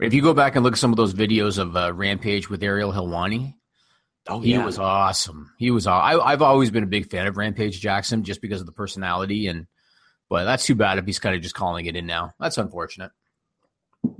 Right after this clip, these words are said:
Speaker 2: Well, I mean, he's old. He's getting his paycheck. He didn't wanna be a Bellator anyway. He wanted to go back to the U F C.
Speaker 1: That's right.
Speaker 2: But
Speaker 1: Yep.
Speaker 2: they forced his hand, so to speak. Hey,
Speaker 1: Okay,
Speaker 2: guys,
Speaker 1: let me ask you
Speaker 2: regis-
Speaker 1: this question. Oh, sorry. Go ahead.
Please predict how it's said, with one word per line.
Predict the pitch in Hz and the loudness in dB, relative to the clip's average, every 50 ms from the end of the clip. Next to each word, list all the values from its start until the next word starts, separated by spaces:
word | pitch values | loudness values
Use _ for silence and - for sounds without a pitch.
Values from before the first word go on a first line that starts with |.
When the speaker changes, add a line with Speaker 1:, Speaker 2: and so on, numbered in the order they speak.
| - _ _ _ _ _ _ - - - _ _ _ _ _ _ - | -16 _ _ _ _ _ _ -14 -14 -14 _ _ _ _ _ _ 0
Speaker 2:
Well, | 190 233 247 233 | 2 4 4 4
I | 202 | 4
mean, | 185 185 175 | 4 4 4
he's | 165 156 131 143 | 2 2 4 4
old. | 139 139 139 143 143 143 127 135 | 4 6 6 6 6 4 2 0
He's | 127 123 107 - | -4 -4 -2 0
getting | - 160 160 139 | 0 0 0 0
his | 123 - | -2 0
paycheck. | - 131 131 131 139 117 - | 0 0 2 2 0 -2 -2
He | 185 | -2
didn't | 190 269 269 233 | -2 -2 -4 -2
wanna | 160 127 | -2 -2
be | 110 107 | 0 -2
a | 98 | -2
Bellator | 90 104 104 104 101 - 113 101 131 | -2 0 0 0 0 -2 -2 -2 0
anyway. | 175 185 120 98 85 82 | 0 0 0 -2 -2 -2
He | 107 151 | 0 0
wanted | 208 233 208 160 | 0 2 2 2
to | 143 | 2
go | - | 2
back | - 120 127 - | 2 2 0 -2
to | - 110 | -6 -6
the | 107 110 | -2 0
U | 117 113 107 | 2 4 2
F | 104 - | 2 0
C. | - - 175 151 - - - _ _ _ _ _ _ _ _ _ _ _ _ _ | -2 -4 -4 -4 -4 -6 -12 _ _ _ _ _ _ _ _ _ _ _ _ _
Speaker 1:
That's | - - | -6 -2
right. | 107 107 127 139 - - - - - - - - - - - - _ _ _ _ _ _ _ _ _ | 2 2 2 2 0 -4 -12 -20 -20 -20 -20 -20 -20 -20 -20 -20 _ _ _ _ _ _ _ _ _
Speaker 2:
But | - 107 | -4 0
Speaker 1:
Yep. | 107 | 4
Speaker 2:
they | 135 131 127 127 123 113 104 - _ _ _ _ _ _ _ _ _ _ _ _ _ _ _ _ _ _ _ | 4 6 6 4 2 0 -2 -6 _ _ _ _ _ _ _ _ _ _ _ _ _ _ _ _ _ _ _
forced | - 165 165 151 - - | -2 -2 0 0 -2 -4
his | - 135 110 | -6 -8 -8
hand, | - - 123 120 120 113 104 98 95 92 95 - _ _ _ _ _ _ _ | -8 -6 -4 -4 -2 -4 -4 -6 -8 -12 -14 -18 _ _ _ _ _ _ _
so | - - 156 139 | -4 -2 0 0
to | 117 113 | 0 -2
speak. | - - - 123 101 87 - - - _ _ _ _ _ _ _ _ _ - - | -6 -8 -6 -6 -6 -6 -8 -12 -20 _ _ _ _ _ _ _ _ _ -2 2
Hey, | 170 | 2
Speaker 1:
Okay, | 170 160 | 4 6
Speaker 2:
guys, | 196 190 180 - | 6 6 4 4
Speaker 1:
let | - | 4
me | 147 | 2
ask | 165 - | 2 4
you | 175 | 4
Speaker 2:
regis- | 151 156 - | 4 2 4
Speaker 1:
this | - | 4
question. | 156 123 104 - - 92 82 - - - - _ _ | 4 4 4 4 0 -4 -6 -10 -12 -16 -16 _ _
Oh, | - 151 151 | 4 4 4
sorry. | - 175 143 123 127 | 6 6 6 6 8
Go | 147 147 | 6 6
ahead. | 156 151 | 6 4